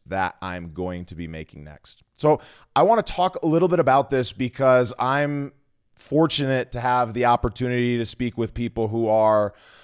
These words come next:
uh, let's say, highly wealthy, people who are highly sophisticated, have been through multiple market, uh, corrections,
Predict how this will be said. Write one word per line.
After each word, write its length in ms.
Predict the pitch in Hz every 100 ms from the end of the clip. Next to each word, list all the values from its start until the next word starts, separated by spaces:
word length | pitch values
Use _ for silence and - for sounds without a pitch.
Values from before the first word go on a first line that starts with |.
| _ _
uh, 380 | - 104 104 101
let's 240 | - 127 120
say, 460 | - 131 127 123 - _
highly 800 | - - 127 143 151 147 151 151 123
wealthy, 680 | 127 127 143 - 160 196 - _ _ _
people 300 | - 120 120
who 120 | 117
are 160 | 117 113
highly 380 | 104 127 127 123
sophisticated, 960 | - 113 135 131 127 131 135 131 131 117
have 320 | 113 104 85
been 280 | 117 123 113
through 440 | 113 110 107 101 - _ _
multiple 640 | 104 113 131 131 113 123 117
market, 760 | 104 107 117 - 117 113 - _ _ -
uh, 220 | 101 98
corrections, 840 | - 120 127 131 135 123 120 113